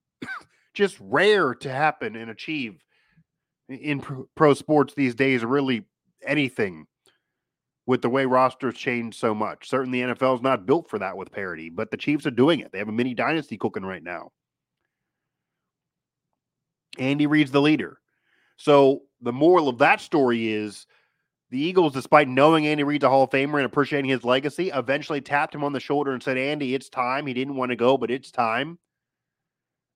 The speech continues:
And Andy Reid had actually better success after leaving Philly. His greatest success is now as the Chiefs head coach, despite adding it to what he did as,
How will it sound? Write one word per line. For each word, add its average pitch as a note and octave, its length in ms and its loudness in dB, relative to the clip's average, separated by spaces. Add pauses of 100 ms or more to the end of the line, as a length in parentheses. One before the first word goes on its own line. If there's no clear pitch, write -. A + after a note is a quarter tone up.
And C3+ 440 -2
Andy D3+ 300 0
Reid F#3 300 0
had D3 140 6
actually D3 340 2
better B2+ 400 0
success E3 400 -2
after F#3+ 420 2
leaving G#3+ 360 0
Philly. C4+ 540 2
His C#3 260 -8 (100)
greatest D#3 380 2
success G3 380 -2
is F3+ 80 -10
now F#3+ 240 0
as G3+ 80 0
the G#3 60 -4
Chiefs B3 280 -8
head E3 160 0
coach, C#3+ 220 0
despite C3 320 -4
adding B2+ 280 -2
it A#2 140 -8 (360)
to C3 60 0
what C3 80 2
he C3 40 2
did B2+ 160 2
as, A2+ 100 -8